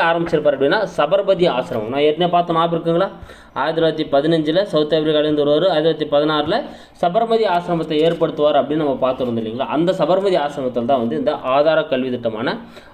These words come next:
வார்தா கல்வி திட்டத்தை வந்து அவர் ஸ்டார்ட் பண்ணியிருப்பாருங்க. ஆனா சில காரணங்களால இது ஆயிரத்தி தொள்ளாயிரத்தி ஐம்பதுல வந்து என்ன பண்ணப்பட்டிருக்கும், இந்த வார்த்தா கல்வி திட்டம் வந்து நிறுத்தப்பட்டிருக்கும். ஆயிரத்தி தொள்ளாயிரத்தி ஐம்பதுல வார்த்தா கல்வி திட்டம் நிறுத்தப்பட்டது.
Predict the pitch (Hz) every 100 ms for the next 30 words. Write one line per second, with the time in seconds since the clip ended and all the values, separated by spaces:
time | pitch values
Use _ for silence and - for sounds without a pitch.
0 | - 139 180 214 220 214 151 147 143 -
1 | 127 110 117 165 123 - 120 117 110 98
2 | 92 98 95 98 87 - - - - -
3 | - - - - 147 165 - - 240 247
4 | 156 151 135 156 233 233 - - 175 170
5 | 156 180 170 160 156 131 147 147 123 127
6 | 123 120 117 110 104 113 180 147 113 123
7 | 160 139 127 113 110 - 98 123 143 120
8 | 120 120 - 85 - - - - - 101
9 | 113 104 104 104 104 156 - - - -
10 | - - 127 131 113 104 - 151 131 104
11 | - 85 87 85